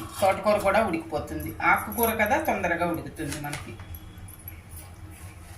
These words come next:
తోటకూర, మామిడికాయ అన్నీ బాగా మగ్గాయి,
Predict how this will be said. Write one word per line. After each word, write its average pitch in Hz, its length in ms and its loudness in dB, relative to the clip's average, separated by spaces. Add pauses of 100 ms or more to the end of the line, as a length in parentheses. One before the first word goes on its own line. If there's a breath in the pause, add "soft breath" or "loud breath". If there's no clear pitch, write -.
(3000)
తోటకూర, 285 600 8
మామిడికాయ 254 600 8
అన్నీ 254 300 6
బాగా 233 360 10
మగ్గాయి, 240 760 6